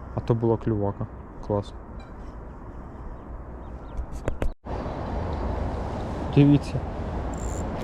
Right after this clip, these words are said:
Судачок. Пузатий, когось вже з'їв. Клюнув на мадвага. Хо-хо-хо. Прикольно.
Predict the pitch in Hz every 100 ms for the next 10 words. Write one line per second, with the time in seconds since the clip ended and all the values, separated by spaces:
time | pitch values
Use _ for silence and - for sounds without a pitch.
0 | - - - - - - - - - -
1 | - - - - 185 170 156 - 127 123
2 | - - - - - - - - - -
3 | - - - 147 127 120 117 123 123 -
4 | 131 127 143 - 123 131 123 117 120 -
5 | - - - - - - - - - -
6 | 139 147 131 131 131 131 117 117 110 113
7 | - - - - - - - - - -
8 | - - - - 160 - 151 - - -
9 | - - - - - - - - - -
10 | - - 143 139 131 127 123